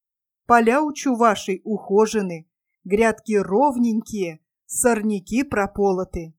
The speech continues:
«А какие чувашские девушки-рукодельницы?» В старину они знали больше двадцати разных видов швов, среди которых роспись,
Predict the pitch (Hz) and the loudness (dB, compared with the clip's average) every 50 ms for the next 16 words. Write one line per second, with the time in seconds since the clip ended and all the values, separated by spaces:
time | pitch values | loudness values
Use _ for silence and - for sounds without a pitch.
0 | _ _ _ _ _ _ _ _ _ _ _ _ _ _ - 247 254 247 - 254 | _ _ _ _ _ _ _ _ _ _ _ _ _ _ -4 -2 -2 -2 -2 -2
1 | 226 208 220 - 262 285 339 349 349 349 - - 330 330 302 320 311 302 302 302 | -2 -2 -2 -4 0 2 2 2 2 0 -2 -2 -2 0 2 0 0 0 -2 -4
2 | - - - 285 277 269 214 190 208 226 262 262 254 254 - - - 240 233 214 | -10 -8 -2 -2 0 0 0 -2 0 0 0 0 0 -2 -6 -6 -4 -2 0 0
3 | 208 214 214 - 208 190 185 190 190 202 202 196 180 185 185 180 - - - 180 | 0 0 0 0 -2 -2 -2 -2 0 0 0 0 -2 -6 -8 -10 -10 -10 -10 -10
4 | 175 170 170 _ _ _ _ _ _ _ _ _ _ _ _ _ _ _ _ - | -10 -12 -14 _ _ _ _ _ _ _ _ _ _ _ _ _ _ _ _ -14
5 | - - - 285 277 269 285 277 277 294 285 - - 214 233 247 254 262 247 202 | -12 -2 0 2 2 4 4 2 2 0 -2 -2 -2 -2 0 2 2 2 0 0
6 | 208 240 247 240 233 233 233 202 185 202 233 254 285 302 294 - - 311 285 220 | 0 0 2 2 2 0 -2 -2 0 2 2 2 2 0 -2 -4 -6 -6 -4 -4
7 | 226 220 254 262 - - - 262 247 - - 254 269 262 240 233 233 247 247 240 | -2 0 0 -2 -2 -4 -6 -6 -6 -2 -2 -2 0 2 2 2 4 2 2 2
8 | 247 247 247 247 - 196 202 220 220 190 202 196 - - - - 208 170 196 240 | 0 0 0 -2 -4 -6 -4 -4 -2 0 -2 -2 -4 -6 -10 -8 -4 0 2 2
9 | 294 302 302 - _ _ _ _ _ _ _ _ - - 262 214 240 226 190 226 | 2 0 -2 -10 _ _ _ _ _ _ _ _ -6 -2 0 0 0 0 0 -2
10 | 214 - 220 208 208 208 214 208 202 196 190 - 220 202 208 202 202 190 - - | -2 0 0 -2 2 2 2 4 4 2 0 0 2 4 4 4 4 2 -2 -6
11 | - 269 294 294 - - | -6 -6 -6 -6 -8 -12